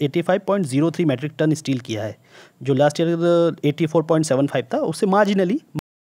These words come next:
मगर बढ़ा के ही प्रोडक्शन किया है। अब नेक्स्ट क्वेश्चन है,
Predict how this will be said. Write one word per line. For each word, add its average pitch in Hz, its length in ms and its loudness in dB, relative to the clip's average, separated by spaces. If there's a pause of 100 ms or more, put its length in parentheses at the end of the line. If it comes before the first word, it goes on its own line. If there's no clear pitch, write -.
(160)
मगर 165 100 0
बढ़ा 135 240 4
के 147 120 0
ही 165 80 4
प्रोडक्शन 135 280 -4
किया 107 220 -8
है। 98 100 -12 (2750)
अब 123 80 -6
नेक्स्ट 165 240 0
क्वेश्चन 175 320 2
है, 202 200 0